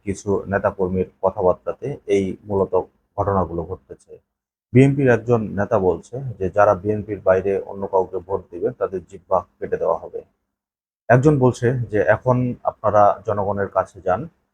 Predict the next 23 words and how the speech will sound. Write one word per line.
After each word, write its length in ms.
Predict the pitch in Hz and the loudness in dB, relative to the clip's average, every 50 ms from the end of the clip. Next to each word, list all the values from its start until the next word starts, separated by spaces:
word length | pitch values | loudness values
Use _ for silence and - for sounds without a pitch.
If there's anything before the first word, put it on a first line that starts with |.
| _ _ _ _ _ _ | _ _ _ _ _ _
জনগণের 400 | 110 101 101 101 101 101 101 98 | 0 0 2 2 2 2 2 0
পা 240 | 92 - 101 98 95 | 0 0 0 0 0
ধরেন, 360 | 82 90 87 87 87 110 139 | 0 -2 -4 -4 -4 -6 -6
কিন্তু 480 | - - _ - 101 95 - 101 98 92 - _ _ _ | -10 -12 _ -12 -12 -8 -6 -4 -6 -6 -8 _ _ _
পরবর্তী 440 | 113 120 123 120 127 120 - 120 | 2 2 4 2 0 -4 -4 -8
পাঁচ 220 | 110 - 101 95 90 | -2 0 0 0 0
বছর 320 | 87 87 90 90 - - - - - | 0 -4 -6 -6 -4 -8 -10 -6 -4
এই 160 | 98 98 90 - | -4 -4 -4 -4
জনগণ 360 | 104 107 120 117 120 120 110 | -2 -2 0 0 0 0 0
আপনার 300 | 95 87 - - 92 87 87 - _ | 0 -2 -2 -2 -2 -2 -2 -4 _
পা 140 | 95 95 92 | -2 -2 0
ধরে 200 | 90 98 92 87 | 0 -2 -4 -2
বসে 260 | - 92 92 - - _ | -2 -4 -6 -6 -10 _
থাকবে। 320 | 87 85 - - - 85 85 - _ _ _ _ _ _ _ 117 | -14 -14 -14 -14 -18 -18 -18 -18 _ _ _ _ _ _ _ 2
এরকম 340 | 135 139 139 139 135 135 - | 2 4 4 0 -4 -2 -2
অসংখ্য 400 | 107 113 - 127 123 113 - 110 | -4 -2 -2 -4 -4 -2 -4 -4
মন্তব্য 520 | 92 92 98 98 95 - 104 98 90 87 | -2 -2 -2 -4 -4 -6 -8 -4 0 0
আসতেছে। 520 | 82 85 85 - _ - - _ - 80 - _ _ _ _ _ _ _ | 0 0 -2 -6 _ -20 -20 _ -18 -18 -18 _ _ _ _ _ _ _
এই 220 | 113 117 117 113 113 - | 2 4 4 2 2 0
একজন 380 | 110 113 113 113 120 113 110 - _ | -2 -2 0 0 0 0 0 -2 _
ফজলুর 360 | 113 107 101 107 110 104 95 | -4 -4 0 2 2 2 4
রহমান 300 | 98 92 95 95 95 92 | 2 2 2 0 0 2
অ্যাডভোকেট, 560 | 92 92 90 87 95 98 87 - - 85 - | 2 0 0 -2 -6 -10 -10 -6 -6 -8 -8